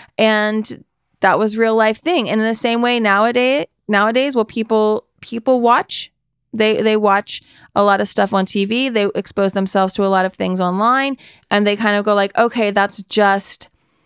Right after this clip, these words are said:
that's just a movie." And they'll say, like, "Well, I live in grace and not legalism." But maybe you should ask Jesus. You should really go before the Lord and say, "God,"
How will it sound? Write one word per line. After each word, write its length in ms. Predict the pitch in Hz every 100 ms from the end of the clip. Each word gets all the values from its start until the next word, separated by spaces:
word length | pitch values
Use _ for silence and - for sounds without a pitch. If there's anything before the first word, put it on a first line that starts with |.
| _ _ _ _ _ -
that's 220 | 208 220
just 260 | - 240 226
a 60 |
movie." 500 | 233 214 208 208 196 -
And 160 | 208
they'll 120 | 208 202
say, 160 | 214
like, 200 | 208 202
"Well, 80 | 220
I 180 | - 226
live 240 | 240 233
in 120 | 220 202
grace 340 | 196 190 190
and 80 | 190
not 220 | 175 170
legalism." 680 | 185 190 185 175 170 156 156 - - - _ _
But 380 | - 226 226 - _
maybe 300 | 233 254 359
you 120 | 494 480
should 160 | 349
ask 340 | 254 233 - -
Jesus. 760 | - 214 220 277 285 294 - -
You 100 | 226
should 240 | 240 220
really 480 | - 214 233 269 311
go 160 | 285 262
before 320 | 247 - 233
the 120 | 226
Lord 360 | 214 185 175 185
and 160 | 196 208
say, 240 | 208 196
"God," 420 | 196 202 220 247